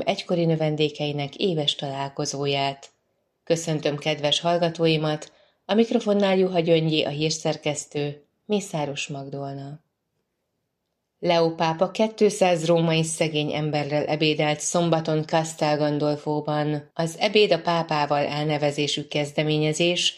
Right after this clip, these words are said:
az eucharisztia ünneplésével kezdődik a teremtésvédelem liturgiája keretében, majd egy találkozó és frissítők várják a résztvevőket, valamint egy idegenvezetés a Borgo Laudato Si-ben, és mindez egy közös étkezéssel zárul a Szent Atyával.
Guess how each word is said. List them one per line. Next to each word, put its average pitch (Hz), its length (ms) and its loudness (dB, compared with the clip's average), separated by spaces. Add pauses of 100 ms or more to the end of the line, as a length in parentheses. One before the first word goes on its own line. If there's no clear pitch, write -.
(120)
az 160 160 2
eucharisztia 185 840 2
ünneplésével 160 880 2
kezdődik 170 600 2
a 214 80 2
teremtésvédelem 156 1000 2
liturgiája 147 760 -2
keretében, 160 880 0 (480)
majd 170 160 2
egy 165 180 0
találkozó 196 760 2
és - 460 -2
frissítők 156 760 0
várják 147 520 -2
a 156 40 0
résztvevőket, 160 960 0 (120)
valamint 170 460 2
egy 165 160 -2
idegenvezetés 165 1120 2
a 156 120 0
Borgo 160 340 2
Laudato 160 640 2
Si-ben, 170 760 -2
és 151 220 -2
mindez 196 480 4
egy - 160 -2
közös 233 340 2
étkezéssel 156 800 -2
zárul 147 420 -2
a - 120 -6
Szent 143 380 -10
Atyával. 139 720 -6